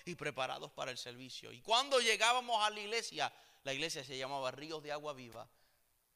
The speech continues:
Yo me acuerdo que cuando llegábamos a la iglesia, se sentaban por familias.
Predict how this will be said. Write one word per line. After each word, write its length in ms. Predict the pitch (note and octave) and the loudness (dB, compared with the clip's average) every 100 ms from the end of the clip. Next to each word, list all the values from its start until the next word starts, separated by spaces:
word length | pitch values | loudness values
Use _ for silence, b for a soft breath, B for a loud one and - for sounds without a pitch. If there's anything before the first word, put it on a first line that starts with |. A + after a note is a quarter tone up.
| _ _ _ _ _ _ _ _ - | _ _ _ _ _ _ _ _ -12
Yo 100 | D3 | -4
me 100 | D#3 | -4
acuerdo 460 | C#3+ D#3 C#3 C#3 | -2 -4 -4 -8
que 140 | C3 A#2+ | -8 -8
cuando 280 | B2+ B2 | -10 -8
llegábamos 480 | B2+ B2 C3 D#3 D#3 | -8 -4 -2 -2 -4
a 60 | C#3+ | -6
la 80 | C3+ | -6
iglesia, 500 | C#3 D#3 - B2 - B B | -8 -8 -6 -8 -10 B B
se 240 | - C#3 | -8 -6
sentaban 640 | - C#3 B2+ C3+ D#3 E3+ D#3 | -6 -8 -2 0 0 -2 -6
por 240 | D3+ C3 | -8 -8
familias. 1160 | - A2+ A#2 C3+ C#3+ C3 G#2+ G2+ - - - | -8 -10 -8 -12 -12 -12 -14 -16 -16 -18 -18